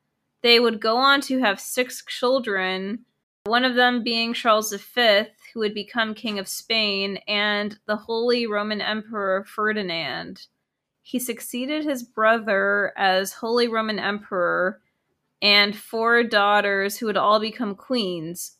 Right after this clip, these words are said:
Eleanor, Elizabeth, Queen of Denmark, Maria, Queen of Hungary, and Catherine, who married the successor of her sister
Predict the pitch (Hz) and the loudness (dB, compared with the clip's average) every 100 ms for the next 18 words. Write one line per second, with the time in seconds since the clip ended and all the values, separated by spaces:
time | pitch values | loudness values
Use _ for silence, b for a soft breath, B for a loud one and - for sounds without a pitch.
0 | - 214 247 254 254 254 254 247 247 254 | 0 2 2 0 2 2 2 2 0 -4
1 | _ _ _ - 208 226 226 240 196 185 | _ _ _ -2 2 2 2 0 4 4
2 | 185 196 208 - - _ _ _ 254 - | 6 2 0 -20 -20 _ _ _ -20 -20
3 | _ - 254 240 240 240 - 214 226 - | _ -6 -2 2 2 2 -2 -4 -10 2
4 | 214 220 208 185 175 180 180 - - _ | 4 4 2 2 2 2 2 -2 -20 _
5 | _ _ _ 220 220 214 220 247 240 240 | _ _ _ -6 0 2 2 4 6 8
6 | 240 240 262 _ - 254 233 233 226 208 | 8 6 0 _ -8 -2 0 0 -2 -4
7 | 202 - 233 214 208 196 190 185 180 214 | -6 -6 -2 -2 0 -2 0 2 0 -2
8 | _ _ _ _ - 185 185 - - 240 | _ _ _ _ -6 -4 -4 -8 0 6
9 | 226 240 247 226 220 220 214 214 214 233 | 6 6 2 0 2 2 0 -2 -6 -8
10 | _ _ _ _ _ _ - 233 214 214 | _ _ _ _ _ _ -6 -2 0 2
11 | 214 214 208 208 208 220 208 - 214 220 | 4 2 2 -2 -4 -8 -8 0 2 2
12 | - 226 196 202 220 202 - - 233 - | 2 2 2 -2 -4 -6 -6 -6 -4 -6
13 | - 220 208 202 196 214 - | -6 -2 0 0 0 -2 -6